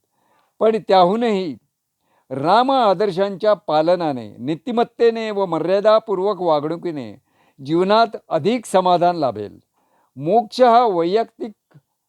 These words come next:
पुरुषार्थ मानला तर समाजधर्म व राष्ट्रधर्म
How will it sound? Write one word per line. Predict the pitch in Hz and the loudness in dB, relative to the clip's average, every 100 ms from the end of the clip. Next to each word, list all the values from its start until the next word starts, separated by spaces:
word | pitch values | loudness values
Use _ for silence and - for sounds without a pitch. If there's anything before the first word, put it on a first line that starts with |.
| _ | _
पुरुषार्थ | 175 156 196 214 190 | -6 2 4 6 4
मानला | 202 175 160 165 120 - _ _ _ _ | -2 -2 0 -2 -2 -6 _ _ _ _
तर | 208 | -4
समाजधर्म | 190 - 165 185 220 220 208 190 196 196 - _ _ _ | -2 0 2 2 2 0 0 0 0 -4 -6 _ _ _
व | 160 | 0
राष्ट्रधर्म | 202 202 185 233 233 175 165 135 | 4 4 2 -2 -2 -2 -2 -8